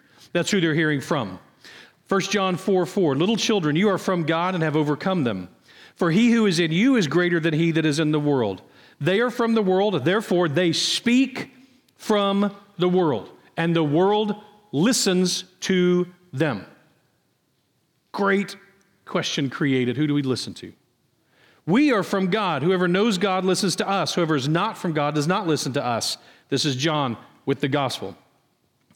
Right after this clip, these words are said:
"By this we know the spirit of truth and the spirit of error. Listen to lies, and what you will fear more than anything else is the rejection of other humans." And that's what we hear, fill our heads with. Goliath is clearly dangerous.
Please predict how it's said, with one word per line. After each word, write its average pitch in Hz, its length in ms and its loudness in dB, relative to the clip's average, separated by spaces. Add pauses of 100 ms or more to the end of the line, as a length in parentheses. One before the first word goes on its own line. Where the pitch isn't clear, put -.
"By 139 120 -2
this 160 220 0
we 170 100 0
know 165 120 0
the 156 80 0
spirit 147 280 0
of 135 80 -2
truth 131 380 -2 (640)
and 135 120 -4
the 127 60 0
spirit 135 300 -2
of 123 100 -6
error. 113 340 -2 (300)
Listen 156 300 0
to 240 120 0
lies, 117 680 -2 (380)
and 131 120 -2
what 131 140 -2
you 131 100 -2
will 120 120 0
fear 147 220 0
more 139 160 0
than 123 140 0
anything 160 320 0
else 120 260 -2
is 113 100 -4
the 123 80 -2
rejection 113 640 -4 (220)
of 120 120 -6
other 113 120 -4
humans." 101 500 -10 (1080)
And 135 120 -2
that's 170 180 -2
what 196 60 0
we 170 140 2
hear, 156 220 0
fill 156 280 -2
our 143 160 -2
heads 139 260 -4
with. 120 400 -4 (600)
Goliath 165 420 0
is 196 120 0
clearly 190 400 0
dangerous. 156 600 -2